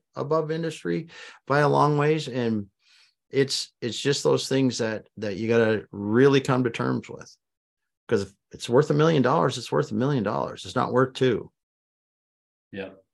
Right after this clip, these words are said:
Speaker 2: absolutely. Well, I think the biggest, the biggest thing that anybody should take away from this is while you're building your business, make sure that you're taking care of your own personal finances so you're not a hundred percent reliant on your business. So that's just another
Speaker 1: Mm-hmm.
Speaker 2: way of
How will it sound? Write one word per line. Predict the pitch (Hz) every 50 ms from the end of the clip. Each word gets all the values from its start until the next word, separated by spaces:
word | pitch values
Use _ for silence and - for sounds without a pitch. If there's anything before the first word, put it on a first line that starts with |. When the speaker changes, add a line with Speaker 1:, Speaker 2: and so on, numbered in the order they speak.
| -
Speaker 2:
absolutely. | 120 110 110 107 - - 113 107 107 101 101 104 101 98 98 - _ _ _ _ _ _ _ _ _ _ _ _ _
Well, | - 120 123
I |
think | 123 - 175 180 170 175
the | 151
biggest, | 135 131 143 151 151 151 143 147 - - - 147
the | 139 127
biggest | 139 151 156 160 156 - - -
thing | 139 139 139 131
that | 127 123 120 113 - - - _ _ _ _ _ _ _ _ _ _ _ _ _ _ _ _ -
anybody | 131 139 151 151 139 127 123 117 120 117
should | 113 - 127 127 127 -
take | 131 131 127
away | 123 117 120 120 120
from | 120 120 - 113 110 110
this | 110 107 107 101 - - - -
is | - 117 117 117 113 107 101 101 - - _ _ _ _ _ _ _ _ _ _
while | - 104 107 113 120 127 143
you're | 147 151 143
building | 135 139 139 135 135 139 139 135
your | 131 131
business, | 123 120 117 113 104 104 104 113 113 110 107 - - - - - _ _ _ _ _ _ _ _ _ _ _ -
make | 110 117 123 120
sure | - - 131 127 123
that | 120 123
you're | 120 113
taking | 110 - 123 120 120 - 127 113
care | - 123 123
of | 120 120
your | 117 113 113
own | 113 117 113 117
personal | - 117 113 - - 120 120
finances | 113 - 113 107 107 104 104 101 101 98 - 110 101 101 -
so | -
you're | 107 107 104 107
not | 107 110 110 110 - -
a |
hundred | 95 98 110 113 110 -
percent | 107 - - 120 117 104 107
reliant | 117 113 110 107 107 107 110 110 110 107 - -
on | 110 107 107 107 110 107 107 107
your | - 110 117
business. | 113 113 113 101 95 98 107 110 110 -
So | - 101
that's | 110 113 110 - -
just | - 123 - - -
another | 110 110 117 120 123 123
Speaker 1:
Mm-hmm. | - 117
Speaker 2:
way | 120 123
of | 120 107 -